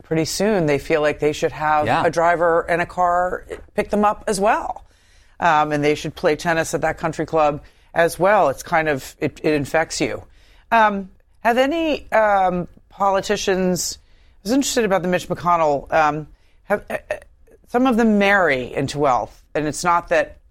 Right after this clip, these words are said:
Speaker 1: it's, it's the, the business deals they're doing, but, um, it's spouses or they've inherited, uh, great
Speaker 2: Yeah.
Speaker 1: sums.
Speaker 2: That, uh, that, that's a lot. In fact, I rank at the end of the book, I rank,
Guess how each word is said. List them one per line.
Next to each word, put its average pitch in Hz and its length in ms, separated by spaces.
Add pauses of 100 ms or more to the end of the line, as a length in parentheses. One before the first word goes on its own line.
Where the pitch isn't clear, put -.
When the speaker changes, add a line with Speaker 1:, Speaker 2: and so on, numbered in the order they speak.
(100)
Speaker 1:
it's, - 440
it's - 260
the, 151 220 (120)
the 160 80
business 180 460
deals 131 300
they're 127 120
doing, 117 400 (460)
but, 151 340
um, 143 360
it's 151 180
spouses 202 640
or 170 160
they've 156 200
inherited, 147 720 (500)
uh, - 240
great - 380
Speaker 2:
Yeah. 139 240
Speaker 1:
sums. 76 380
Speaker 2:
That, 160 160
uh, 139 180
that, 170 300
that's 185 240
a 175 40
lot. 123 460
In 131 120
fact, - 300 (400)
I 165 220
rank 143 380
at 123 100
the 127 120
end 139 160
of 131 80
the 117 80
book, 101 440
I 117 120
rank, 107 440